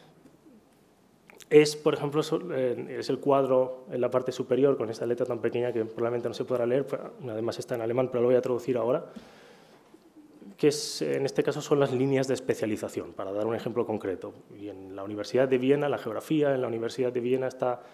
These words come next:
especializada en, eh, teoría y métodos, estudios de género, ecología humana, mm, migraciones, eh, ordenación del territorio, pobla-,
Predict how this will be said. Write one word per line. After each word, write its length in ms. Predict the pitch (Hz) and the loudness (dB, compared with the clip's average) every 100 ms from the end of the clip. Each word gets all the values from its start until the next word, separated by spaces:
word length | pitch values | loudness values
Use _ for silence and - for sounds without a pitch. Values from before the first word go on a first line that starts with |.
| - | -16
especializada 880 | 120 - 117 120 113 - 127 127 123 - - - | -14 -8 -6 -4 -4 0 4 4 2 -6 -20 -16
en, 200 | 120 110 | -12 -10
eh, 40 | 113 123 117 - | -12 -12 -16 -8
teoría 340 | 117 120 131 | -2 2 2
y 60 | 120 | 4
métodos, 680 | 147 147 147 143 139 - - - - - | 2 2 2 4 0 -4 -18 -20 -16 -10
estudios 400 | - 147 135 123 | -2 0 0 0
de 100 | 135 | -2
género, 680 | 147 143 139 143 143 - - - _ _ _ _ | 0 2 4 2 0 -10 -20 -20 _ _ _ _
ecología 480 | 127 127 120 - 123 | -6 -4 -4 0 0
humana, 640 | 127 156 151 147 165 170 - 277 - 208 202 | 2 4 4 2 0 -6 -12 -18 -18 -20 -16
mm, 560 | 190 120 117 120 135 117 | -12 -10 -8 -10 -12 -4
migraciones, 960 | 127 127 - 160 151 156 160 - - - - - - - _ _ - - - - - - | -4 -2 0 4 4 2 0 -8 -16 -20 -20 -20 -20 -20 _ _ -20 -20 -20 -20 -16 -12
eh, 120 | - - | -12 -2
ordenación 480 | 123 123 117 143 135 | 2 4 4 2 2
del 100 | 123 | 0
territorio, 800 | 120 120 156 165 165 170 175 - - - - _ _ _ _ - _ _ _ _ _ _ | -2 2 4 4 4 4 2 -6 -16 -20 -20 _ _ _ _ -20 _ _ _ _ _ _
pobla-, 260 | 120 113 | -6 -4